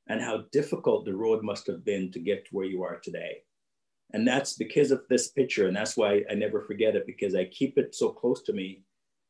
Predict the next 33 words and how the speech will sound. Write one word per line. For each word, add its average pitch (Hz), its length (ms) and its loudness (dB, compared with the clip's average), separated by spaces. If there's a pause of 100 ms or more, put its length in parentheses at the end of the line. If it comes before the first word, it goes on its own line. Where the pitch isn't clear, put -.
because 101 320 0
it - 100 -8
keeps 110 220 -6
me 101 120 -4
grounded. 104 520 -2 (1080)
I'll 95 120 -4
stop 104 280 0
sharing 104 240 2
the 101 60 -4
screen 107 380 -4
and 95 100 -4
stop 95 260 -8
depressing 98 420 -2
you 87 100 -6
guys. 95 260 -8 (960)
So, 160 500 6
um, 135 480 6 (1080)
I'll 180 140 4
tell 262 220 4
you 147 280 10
in 147 120 2
terms 147 280 2
of - 140 -4
that 117 180 4
start, - 520 -4 (800)
you 120 80 -4
know, 120 280 0
I, 135 320 8
um, 107 440 2 (500)
I 107 80 2
came 156 360 2
to 139 100 2
Canada, 104 600 2